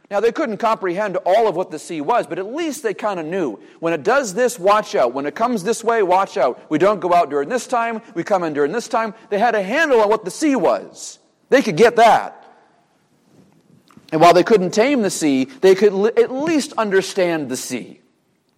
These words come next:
But here, not one of them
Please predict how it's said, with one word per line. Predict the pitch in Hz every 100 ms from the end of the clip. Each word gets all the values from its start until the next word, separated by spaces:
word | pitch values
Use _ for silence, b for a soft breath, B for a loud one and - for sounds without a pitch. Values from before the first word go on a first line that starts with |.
| _ _ _ _ _ _ _ _ _ _ _ _ _ _ _ _ _ _
But | 127 123
here, | 214 165 101 - - _ _ _ _ _ _ _ _ _ _ _ _ _ - - -
not | 147 175 160
one | 185
of | 160
them | 110 107 90